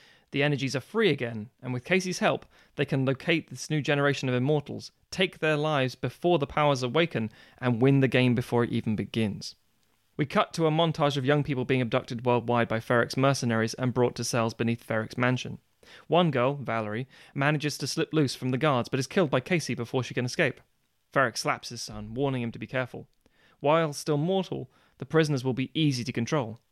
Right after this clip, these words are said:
but a group of immortals is harder to deal with. Casey is clearly shaken, confessing Valerie's death felt different, that he could feel the life force leave her.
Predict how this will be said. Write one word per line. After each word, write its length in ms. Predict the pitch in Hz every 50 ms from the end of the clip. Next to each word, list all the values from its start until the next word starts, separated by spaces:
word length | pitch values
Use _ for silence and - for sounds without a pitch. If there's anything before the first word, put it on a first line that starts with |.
| _ _
but 100 | 131 123
a 60 | 127
group 180 | 110 143 151 143
of 120 | 135 113
immortals 540 | 175 208 160 120 107 - - - - - - -
is 160 | - - -
harder 260 | - 120 123 117 110
to 120 | - - -
deal 180 | _ 131 123
with. 240 | 113 110 107 139 - _ _ _ _ _ _ _ _ _ _ _ _ -
Casey 260 | 190 196 180 - 165
is 200 | 151 131 - - _ _ _ _
clearly 220 | 170 165 147 123
shaken, 420 | 120 - 139 135 127 - 107 120 - _ _ _ _ _ _
confessing 420 | - 139 127 160 147 - 135 127
Valerie's 320 | 143 143 147 143 131 123
death 240 | - 143 127 - - _
felt 300 | - 131 127 - - _
different, 380 | - 120 117 - 117 110 - - _ _ _ - - - _ _ _ _ _
that 120 | - 123 117
he 180 | 117 147 143
could 160 | 131 - 139 -
feel 340 | - - 160 156 147 127 117
the 100 | 120 120
life 260 | 117 123 127 127 120
force 300 | - - 123 117 113 -
leave 220 | 123 127 131 123 -
her. 200 | 117 110 113